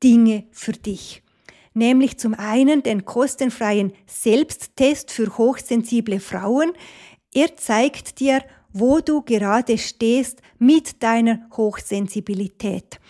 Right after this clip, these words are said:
Und er hilft dir zwischen Überforderung und auch zwischen deiner Gabe zu unterscheiden.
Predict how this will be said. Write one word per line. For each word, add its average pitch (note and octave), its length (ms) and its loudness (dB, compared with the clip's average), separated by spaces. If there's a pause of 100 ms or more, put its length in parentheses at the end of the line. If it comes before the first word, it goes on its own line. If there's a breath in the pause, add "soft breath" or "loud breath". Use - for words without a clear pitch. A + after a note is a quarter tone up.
(200 soft breath)
Und A3 120 0
er A#3+ 80 4
hilft C#4+ 400 0
dir C4 220 2
zwischen B3+ 540 -2 (200 loud breath)
Überforderung C#4 1300 0 (360 loud breath)
und A#3+ 200 0
auch A#3 260 2
zwischen A#3 640 -2 (800)
deiner G#3+ 300 0
Gabe A3+ 480 0 (160)
zu D#4 200 2
unterscheiden. G#3+ 1000 -2